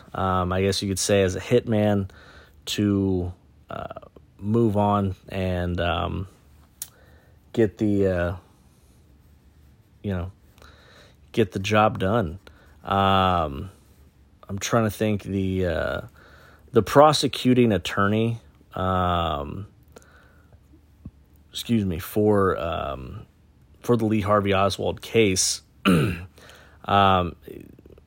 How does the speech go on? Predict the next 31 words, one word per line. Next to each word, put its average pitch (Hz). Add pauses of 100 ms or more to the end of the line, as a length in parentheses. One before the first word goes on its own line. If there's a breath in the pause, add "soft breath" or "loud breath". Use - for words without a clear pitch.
(1120)
I 92
can't 90
find 90
his 90
name. 90
I 90
don't 92
know 92
why 92
I -
didn't 90
write 90
it 85
down. 98
But 104
the -
point 185
is, 202
is 113
that 127 (340 loud breath)
he 185
was 185
actually, 170
he's, 143
uh, 143 (160)
he's 123
an, 120 (160)
of 110
Italian 123
descent. 104 (880 loud breath)
And 113